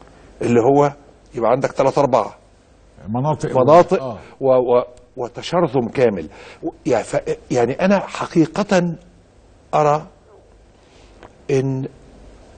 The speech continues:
Speaker 1: ليس في الوضع المثالي أن تلعب القوات المسلحة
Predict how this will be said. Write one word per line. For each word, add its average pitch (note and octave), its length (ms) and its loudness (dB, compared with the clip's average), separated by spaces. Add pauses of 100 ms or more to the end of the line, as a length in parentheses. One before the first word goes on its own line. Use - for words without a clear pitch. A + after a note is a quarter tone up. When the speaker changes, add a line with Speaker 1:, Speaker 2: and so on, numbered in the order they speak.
(640)
Speaker 1:
ليس D#3+ 500 0
في C3 160 -8
الوضع C3+ 420 -2
المثالي C#3+ 720 0 (840)
أن A#2+ 220 -8
تلعب D3+ 380 2
القوات C3+ 480 -2
المسلحة B2+ 640 -6